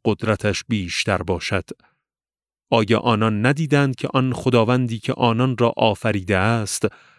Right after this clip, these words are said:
از آنان قوت و قدرتش بیشتر است؟" و قوم عاد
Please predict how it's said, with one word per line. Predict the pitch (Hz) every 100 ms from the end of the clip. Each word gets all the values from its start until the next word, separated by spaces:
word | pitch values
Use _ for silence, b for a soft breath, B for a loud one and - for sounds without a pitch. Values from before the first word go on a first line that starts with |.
| b
از | 120 92 -
آنان | 117 101 101 110 110 -
قوت | 107 95 95 135 -
و | 131 117 -
قدرتش | 113 - 139 147 135 - -
بیشتر | 110 85 - - 90
است؟" | 90 110 - - 123 - _ _ _ _ _ _ _ _
و | - -
قوم | 107 92
عاد | - 120 135 135